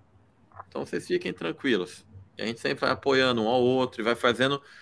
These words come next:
uma rede bacana de pessoas legais, que tão bem intencionadas, que cuidam mais da própria vida do que da vida dos outros. Eu quero ver produção dos três, viu?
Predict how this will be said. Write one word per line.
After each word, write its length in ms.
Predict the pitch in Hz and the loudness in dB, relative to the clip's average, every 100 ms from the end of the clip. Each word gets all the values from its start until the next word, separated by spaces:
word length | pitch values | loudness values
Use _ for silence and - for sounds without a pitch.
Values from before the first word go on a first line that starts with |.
| - | -20
uma 180 | - 143 | -4 -2
rede 280 | 135 147 147 | 2 0 2
bacana 680 | 143 135 - 139 127 92 85 _ _ _ - | -2 -2 0 2 2 -2 -6 _ _ _ -12
de 80 | |
pessoas 420 | 101 110 - 98 92 | 0 0 0 -2 2
legais, 560 | 131 139 135 135 - _ _ _ _ _ | 4 6 6 4 -4 _ _ _ _ _
que 120 | 113 | -4
tão 260 | - 107 98 | 0 0 2
bem 160 | 101 | 2
intencionadas, 720 | 98 107 98 131 131 123 123 | 2 -2 0 2 4 2 0
que 160 | - 131 | -6 -10
cuidam 280 | - 110 104 | -2 0 2
mais 180 | 104 110 | 0 0
da 80 | |
própria 280 | 110 117 120 | 0 0 0
vida 200 | 107 120 | 0 -2
do 40 | 123 | -4
que 100 | 131 | -2
da 100 | 120 | 0
vida 140 | 117 | 0
dos 200 | 123 113 | -2 0
outros. 400 | 101 98 - - _ _ _ _ - _ _ | 0 -2 -10 -20 _ _ _ _ -20 _ _
Eu 100 | - | -6
quero 220 | 101 139 135 | 2 4 4
ver 120 | 135 | 2
produção 360 | 156 139 147 | 0 -2 -2
dos 160 | 160 - | -4 0
três, 320 | 113 110 98 | 4 4 4
viu? 160 | 98 | -2